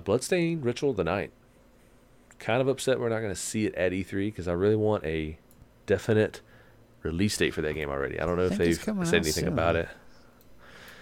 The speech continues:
Speaker 1: Is it? I haven't heard any. I've
Speaker 2: Yeah,
Speaker 1: been,
Speaker 2: 'cause I know,
Speaker 1: I've had my
Speaker 2: I,
Speaker 1: eye on this game.
Speaker 2: I know I was listening to s-, uh, Game Scoop. I believe they just said that the, um, the, uh, th-, like, little two D side scroller one's coming out soon.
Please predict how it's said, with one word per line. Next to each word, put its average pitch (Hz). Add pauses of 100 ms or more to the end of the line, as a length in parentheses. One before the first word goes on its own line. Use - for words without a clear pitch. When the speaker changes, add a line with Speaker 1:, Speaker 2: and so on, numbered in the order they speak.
(680)
Speaker 1:
Is 135
it? 240
I 156
haven't 185
heard 135
any. 151
I've 120
Speaker 2:
Yeah, 170
Speaker 1:
been, 131
Speaker 2:
'cause 120
I 127
know, 151
Speaker 1:
I've 135
had 208
my 165
Speaker 2:
I, 127
Speaker 1:
eye 139
on 123
this 107
game. 104
Speaker 2:
I 104
know 160
I 127
was 123
listening 143
to 104
s-, -
uh, 104
Game 123
Scoop. 107
I 107
believe 135
they 180
just 170
said 160
that 123
the, 120
um, 104 (1040)
the, 107
uh, 92
th-, - (220)
like, -
little 113 (300)
two 120
D 123
side 113
scroller 135
one's 139
coming 113
out 104
soon. 98